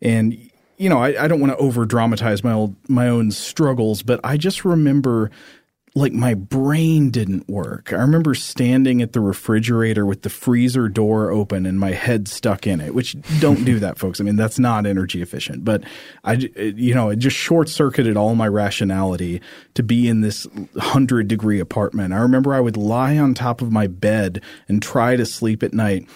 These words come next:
just making, like, a human sweat angel, like a, you know, a human-shaped sweat imprint on the top blanket. It was disgusting. And, and more recently, actually just last year, our home air conditioning unit completely broke down in the middle of summer,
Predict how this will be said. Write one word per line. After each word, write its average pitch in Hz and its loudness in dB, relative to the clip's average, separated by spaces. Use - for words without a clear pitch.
just 123 -4
making, 123 2
like, 117 0
a 104 0
human 123 2
sweat 107 -2
angel, 90 -4
like 101 -2
a, 101 -2
you 107 0
know, 101 0
a 95 -4
human-shaped 123 2
sweat 110 -2
imprint 107 0
on 101 -2
the 98 -2
top 113 -2
blanket. 104 -2
It 123 0
was 123 0
disgusting. 90 -6
And, 131 2
and 147 2
more 320 2
recently, 123 0
actually 196 -2
just 143 -4
last 131 -2
year, 190 2
our 113 2
home 196 2
air 123 2
conditioning 101 0
unit 98 0
completely 156 0
broke 123 2
down 127 2
in 104 2
the 101 0
middle 107 0
of 90 -4
summer, 110 2